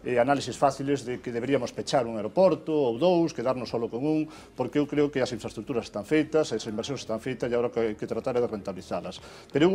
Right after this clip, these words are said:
eh, vexo cuestións que si son fáciles de, de, de conseguir si temos unha visión de país. Eu, eh, tería un único aeroporto con tres terminais. Un aeroporto de Galicia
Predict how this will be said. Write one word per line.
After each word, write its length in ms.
eh, 200
vexo 280
cuestións 560
que 80
si 160
son 240
fáciles 520
de, 280
de, 240
de 120
conseguir 520
si 160
temos 240
unha 80
visión 240
de 120
país. 360
Eu, 280
eh, 440
tería 400
un 320
único 400
aeroporto 720
con 240
tres 240
terminais. 720
Un 200
aeroporto 440
de 80
Galicia 480